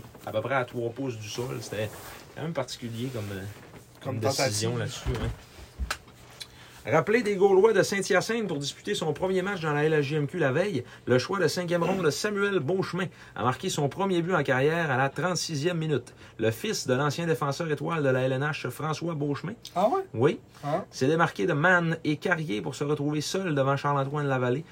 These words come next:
Speaker 1: avant de le déjouer d'un superbe tir parti supérieur. Il avait au préalable accepté une passe de Leighton Carothers qui avait créé un revirement en zone neutre.
Speaker 2: En plus, c'est un attaquant.
Speaker 1: Ouais.
Speaker 2: Ouais.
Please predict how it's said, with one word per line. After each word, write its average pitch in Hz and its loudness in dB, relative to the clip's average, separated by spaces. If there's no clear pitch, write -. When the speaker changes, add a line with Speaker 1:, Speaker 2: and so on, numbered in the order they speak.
Speaker 1:
avant 127 2
de 127 2
le 127 4
déjouer 127 2
d'un 139 2
superbe 156 -2
tir 160 -2
parti 135 -2
supérieur. 131 -2
Il 113 0
avait 120 8
au 143 8
préalable 143 0
accepté - -2
une 123 0
passe 151 -2
de 127 2
Leighton 151 0
Carothers 143 0
qui 107 -2
avait 113 2
créé 151 -2
un 143 2
revirement 131 2
en 120 -2
zone 123 0
neutre. 113 -2
Speaker 2:
En 151 -12
plus, 156 -14
c'est 156 -6
un 147 -4
attaquant. 143 -6
Speaker 1:
Ouais. 120 -2
Speaker 2:
Ouais. 135 -12